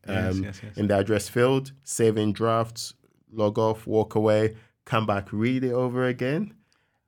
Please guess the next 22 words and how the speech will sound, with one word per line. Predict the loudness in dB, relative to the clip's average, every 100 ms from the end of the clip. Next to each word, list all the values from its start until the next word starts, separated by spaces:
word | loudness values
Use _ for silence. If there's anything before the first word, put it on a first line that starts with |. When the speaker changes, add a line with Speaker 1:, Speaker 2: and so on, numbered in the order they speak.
| -6
Speaker 2:
and | -2 0
actually, | 0 -2 2 2 4 2
s-, | -2 -4 -8 -12 _ _ -12
and, | -6 -4 -4 -2
you | 0
know, | 2
reflect | 2 -2 -2 2 2 2 0
on | 0
the | 0 -4
tone | -4 0 2 2
of | 0 -4
that. | -8 -10 -12 _ _ _ -16
Speaker 1:
Okay, | -10 -8 -10 -14 _ _ -6
but | -6 -8 -8
Bake | -8 -6 -8
Off | -10 -12 -14 -6
always | -2 -2 -4
strikes | -6 -8 -10 -8 -6
us, | -6 -6 -12 -8
Speaker 2:
Yeah. | -2 -2 -4 -18 _ _
Speaker 1:
the | -20
viewer, | -14 -14